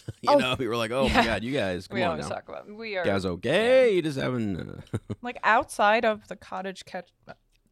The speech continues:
Speaker 2: outside of the cottage ketchup, we don't really have that much, that many sweets.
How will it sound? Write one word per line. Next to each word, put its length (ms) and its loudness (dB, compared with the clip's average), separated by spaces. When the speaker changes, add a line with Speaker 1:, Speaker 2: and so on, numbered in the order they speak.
Speaker 2:
outside 300 -10
of 100 -18
the 60 -20
cottage 380 -14
ketchup, 360 -8
we 120 -12
don't 160 -12
really 240 -16
have 100 -18
that 260 -10
much, 600 -14
that 140 -12
many 200 -8
sweets. 500 -12